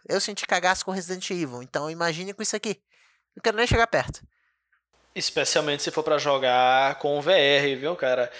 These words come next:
Speaker 2: Sugiro fraldas geriátricas, ajudam bastante nessa hora. Cara, Age of Empires dois Definitive Edition. A gente já sabe como é que funciona o esquema de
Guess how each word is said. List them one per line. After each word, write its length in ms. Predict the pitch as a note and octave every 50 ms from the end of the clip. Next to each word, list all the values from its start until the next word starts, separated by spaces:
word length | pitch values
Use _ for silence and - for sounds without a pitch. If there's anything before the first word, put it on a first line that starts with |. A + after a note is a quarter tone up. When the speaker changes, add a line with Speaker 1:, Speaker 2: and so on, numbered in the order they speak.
| - -
Speaker 2:
Sugiro 480 | - - - F#3 E3+ D#3 F#3 G3 A3 A3
fraldas 360 | - F#3 E3+ F3 F3 F#3+ F#3
geriátricas, 800 | F3 F#3 F3+ F3 D3+ C3 A#2+ A#2 A#2 - - A2+ A#2 A#2 - - -
ajudam 540 | - D3 C#3+ C#3+ C#3 C#3 D3+ D#3 D3+ D#3 D3+
bastante 480 | D3 D3 - - - C#3 C3 C3 - C3
nessa 380 | B2+ A#2+ B2 - - C3 A2+
hora. 320 | G2 F#2 F2 F2+ F#2 G2 - _ _ _ _ - - - - - - - - - _ _ _
Cara, 460 | - - F3+ D#3+ C#3 C3+ C3 C3+ - - - _ _ _ _ _ _ _ -
Age 200 | G#3 G3+ G#3+ G#3+
of 160 | A3 G#3 G#3+
Empires 480 | A3 G#3 G3+ G#3+ G3+ G3+ G3+ G3 F#3+ G3
dois 260 | F#3+ G3 F#3+ G3 G3
Definitive 480 | F#3+ G3 F#3 - F#3+ F#3 - F#3+ E3+ F3+
Edition. 520 | E3 C#3 C3+ B2+ B2 - - B2+ B2 A#2+ -
A 120 | - E3 F#3
gente 180 | F#3 G#3+ G#3
já 120 | G3 G3+ F#3
sabe 200 | - - E3 -
como 140 | - D#3+ D3+
é 40 |
que 80 | D3+ -
funciona 300 | - D3+ D3 - D3+ C#3
o 40 | C3+
esquema 280 | - - D#3 C#3 C#3
de 220 | C#3 C#3+ C#3 C3